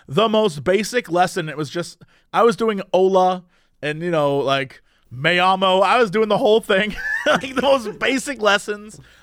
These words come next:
of Spanish. And I was like, "Nailed it, nailed it, nailed it, nailed it." And it actually take, for me, less than fifteen minutes 'cause I'm starting at the beginning and I'm just going through it. The courses are designed to be practical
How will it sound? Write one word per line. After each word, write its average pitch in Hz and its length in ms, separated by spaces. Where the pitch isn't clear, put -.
of 185 180
Spanish. 202 400
And 269 100
I 339 40
was 370 100
like, 320 240
"Nailed 165 300
it, 208 200
nailed 165 280
it, 202 140
nailed 160 320
it, 202 140
nailed 160 260
it." 220 120
And 196 120
it 240 40
actually 269 240
take, 214 260
for 185 160
me, 254 140
less 196 260
than 175 140
fifteen 147 260
minutes 127 180
'cause - 120
I'm 143 80
starting 170 240
at - 40
the 143 40
beginning 139 440
and 127 80
I'm 151 80
just 139 140
going 147 260
through 147 220
it. - 120
The 170 100
courses 214 400
are 208 60
designed 185 460
to 196 100
be 196 320
practical 160 680